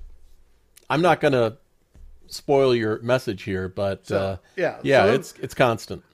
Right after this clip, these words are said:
Speaker 2: let me read the reader question. And, and this is not a one-off, right? We've seen,
Speaker 1: Okay,
Speaker 2: seen this
Speaker 1: yeah.
Speaker 2: a lot with American Express, with other companies too, but American Express loves to kick people in the nuts, <laughs> as Steve says.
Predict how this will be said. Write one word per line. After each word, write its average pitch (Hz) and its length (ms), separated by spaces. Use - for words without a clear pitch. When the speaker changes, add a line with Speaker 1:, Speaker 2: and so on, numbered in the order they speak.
Speaker 2:
let 214 160
me 311 120
read 254 260
the 214 100
reader 202 300
question. 131 480
And, 151 160
and 175 160
this 190 160
is 175 120
not 202 420
a 165 80
one-off, 160 580
right? 139 260
We've 165 180
seen, 180 240
Speaker 1:
Okay, 95 100
Speaker 2:
seen 175 60
this 160 140
Speaker 1:
yeah. 185 60
Speaker 2:
a - 20
lot 156 480
with 269 220
American 208 460
Express, - 520
with 214 140
other 262 160
companies 196 360
too, 160 160
but 127 140
American 202 380
Express 175 480
loves 175 420
to 170 80
kick - 220
people 175 240
in 147 60
the 151 80
nuts, 143 380
<laughs> - 20
as 220 200
Steve 226 220
says. - 560